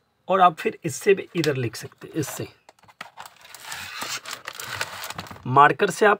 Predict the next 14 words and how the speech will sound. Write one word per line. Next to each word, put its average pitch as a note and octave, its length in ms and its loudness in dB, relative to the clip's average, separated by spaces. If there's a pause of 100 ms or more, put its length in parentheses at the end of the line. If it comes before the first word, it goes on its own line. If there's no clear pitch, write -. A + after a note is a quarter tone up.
(140)
इधर D#3+ 220 8
लिख G3 200 2
लोगे, G#3 300 0 (1200)
और E3 100 4
फिर G#3+ 180 2
अगर - 160 4
आप - 140 -4 (360)
चॉक - 340 6
से - 160 -2
यूज़ E3+ 240 2
करना C3 280 0
चाहते A2+ 300 0
हैं C#4+ 80 -2
तो - 120 -8